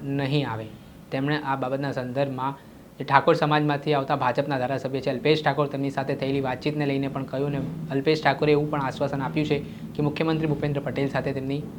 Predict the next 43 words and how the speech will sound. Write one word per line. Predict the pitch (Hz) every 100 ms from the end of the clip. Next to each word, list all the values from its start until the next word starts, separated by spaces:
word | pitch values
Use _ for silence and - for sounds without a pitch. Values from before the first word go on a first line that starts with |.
| -
વિક્રમ | 139 147 190
ઠાકોરની | 156 156 151
બેઠક | 139 123 143 -
કરાવી | 135 131 131
દઈશું | 131 123 151 156 - - -
અને | 143
જે | 151
સમગ્ર | 139 143 139
ઘટના | 135 131 117 - 143
બની | 131 135
રહી | 135
છે, | -
હાલ | 127 135
જે | 139 - - - -
મુદ્દો | 147 147 175
હવે | 160
રાજકીય | 151 139 - 175
રૂપ | 151 147
ધારણ | 123 139
કરતું | 135 131 135
દેખાઈ | 123 123
રહ્યું | 143 135
છે |
અને | 139
કોંગ્રેસના | 135 120 123 147 147 131 139 - - -
સાંસદ | - 127 123 135 120
હોય, | 120
ધારાસભ્ય | 120 117 120 - 127
હોય, | 123 127
તે | 131
પણ | 139
આ |
મુદ્દો | 131 123 127 139
ઉછાળી | 120 - 156 165
રહ્યા | 143 131
છે, | 131 139
તેના | 131 123
કારણે | 117 117 123
વિવાદ | 127 120 120 110 - - -
વકરતો | 127 120 123 - 120
દેખાઈ | 117 113 135
રહ્યો | 131 123
છે. | 123